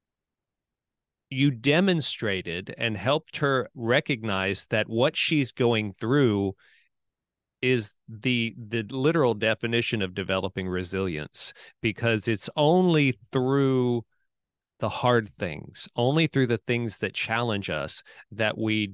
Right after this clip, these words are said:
develop our internal storehouse of resilience for when we deal with future difficult circumstances. And so again, I, I, I think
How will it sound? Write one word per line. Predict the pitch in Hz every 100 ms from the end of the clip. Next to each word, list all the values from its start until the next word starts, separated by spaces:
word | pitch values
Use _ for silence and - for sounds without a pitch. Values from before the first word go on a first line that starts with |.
| 101
develop | 110 95 104 110 98 -
our | 95 92
internal | 110 107 - 101 95 90
storehouse | 90 - - 104 98 92 85 82 - - -
of | 101 92
resilience | 92 90 101 98 87 90
for | - 101
when | 92 98 95
we | 95
deal | 98 90
with | 90 90
future | - 123 - 92 82 - - _ -
difficult | 101 - 98 92 80
circumstances. | - 117 117 104 - 98 85 90 98 -
And | 98
so | - 113 104
again, | 92 117 127
I, | 95 92
I, | - 104 101 - - _ _ _ -
I | 107
think | 110 127